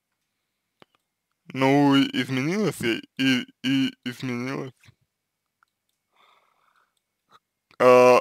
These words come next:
для вас это какое значение имеет? Вот что, на мой взгляд, важно в первую очередь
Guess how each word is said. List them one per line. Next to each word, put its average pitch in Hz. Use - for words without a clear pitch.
для 156
вас 180
это 127
какое 151
значение 123
имеет? 117
Вот 135
что, 127
на 117
мой 151
взгляд, 151
важно 120
в -
первую 139
очередь 123